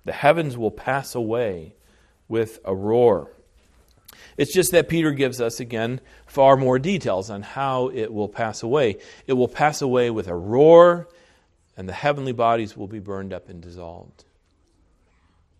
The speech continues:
And then to our point here, Peter writes this, "And the earth and the works that are done in it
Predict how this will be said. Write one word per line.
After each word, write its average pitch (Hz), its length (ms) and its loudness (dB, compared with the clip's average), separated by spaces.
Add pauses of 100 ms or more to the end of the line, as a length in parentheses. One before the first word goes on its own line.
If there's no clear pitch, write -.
(160)
And 101 100 -10
then 131 200 -6
to 120 160 -8
our 101 120 -2
point 120 360 -14
here, 120 520 -4 (200)
Peter 110 280 -8
writes 104 320 -4
this, 107 520 -6
"And 90 120 -12
the 101 140 -12
earth 127 440 -6 (360)
and 95 100 -14
the 92 60 -12
works 135 440 0
that 110 180 -6
are 92 140 -6
done 127 500 -10
in 85 160 -16
it - 340 -20